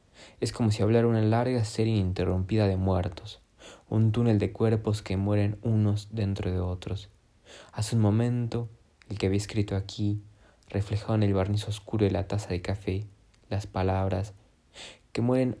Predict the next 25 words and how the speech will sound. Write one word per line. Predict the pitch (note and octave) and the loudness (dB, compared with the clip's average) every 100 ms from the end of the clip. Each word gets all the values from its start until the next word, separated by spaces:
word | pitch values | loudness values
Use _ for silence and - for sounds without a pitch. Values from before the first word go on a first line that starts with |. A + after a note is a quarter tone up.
| - | -2
unos | C3 A2 G2 | 0 2 2
dentro | F#2+ F#2+ F2 | -2 0 -2
de | F2 | -2
otros. | F2 F2 F#2+ - _ _ _ _ _ - | -2 -4 -8 -10 _ _ _ _ _ -20
Se | - A2 | -6 -4
ha | |
caído | G#2+ G2 F#2+ | 2 2 2
del | F#2+ | 0
taburete, | F2+ G2 F2+ F#2 - - _ _ _ - | -2 0 -2 -4 -10 -20 _ _ _ -20
su | - - | -14 -10
piel | G#2+ A2 | 2 2
se | G#2 G#2 | 4 2
ha | |
desgarrado, | F#2+ F2+ F#2 F#2 F2+ F#2 G#2+ - _ _ _ - | 0 0 -2 -2 -2 -4 -8 -16 _ _ _ -4
los | G2 | -2
huesos | G#2 G#2 | -2 -2
de | - | 0
la | F#2+ F#2+ | -2 0
cara | G2+ | 0
han | F#2+ | 0
aflorado, | F#2+ - F#2 F#2 F#2 F#2+ F#2+ - - | -2 -2 -2 0 -2 -2 -4 -8 -20
sus | - G#2+ G#2+ | -10 -4 0
ojos | A2 G#2 - | 0 0 0
han | G#2+ | 0
reventado | G2+ G2 F#2 F#2 F#2+ G#2+ G2 G2+ | 2 2 0 -2 -2 -2 -2 -4